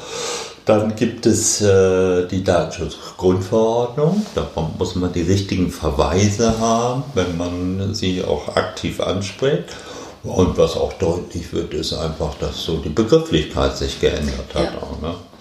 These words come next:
Speaker 1: Auch
Speaker 2: Ja.
Speaker 1: das ist wichtig, ne? Also es, äh, steht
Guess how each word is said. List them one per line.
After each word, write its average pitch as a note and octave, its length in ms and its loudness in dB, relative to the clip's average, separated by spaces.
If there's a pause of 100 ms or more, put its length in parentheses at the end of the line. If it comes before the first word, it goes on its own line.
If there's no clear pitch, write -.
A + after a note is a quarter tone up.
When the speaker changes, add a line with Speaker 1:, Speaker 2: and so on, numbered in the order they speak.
(200)
Speaker 1:
Auch E2+ 140 -4
Speaker 2:
Ja. F2+ 120 -2
Speaker 1:
das - 240 -2
ist - 220 -8
wichtig, D2+ 400 -10
ne? D2+ 120 -4
Also F#2 240 4 (480)
es, - 580 0
äh, D#2 520 2
steht A#2+ 640 0